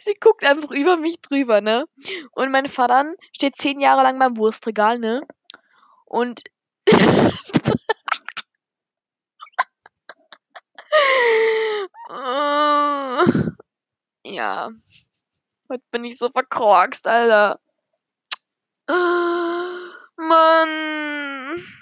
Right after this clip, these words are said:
Ich kann doch nicht veröffentlichen. Das ist doch kompletter Scheiß, den ich hier komplett wieder labere.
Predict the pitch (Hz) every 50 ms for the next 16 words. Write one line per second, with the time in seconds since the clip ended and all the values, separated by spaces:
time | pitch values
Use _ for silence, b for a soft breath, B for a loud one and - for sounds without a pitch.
0 | B B B - _ - - - - 285 - 320 311 320 302 - - - - -
1 | 294 302 311 - 311 294 277 269 269 269 - 277 - - - 302 302 311 294 -
2 | 269 247 - 247 247 254 - - - - 226 226 233 254 247 - _ 240 214 208
3 | 233 - - 262 - - 226 220 220 214 - - 233 226 233 220 214 202 196 -
4 | 190 190 202 202 208 202 196 202 190 196 190 180 175 170 -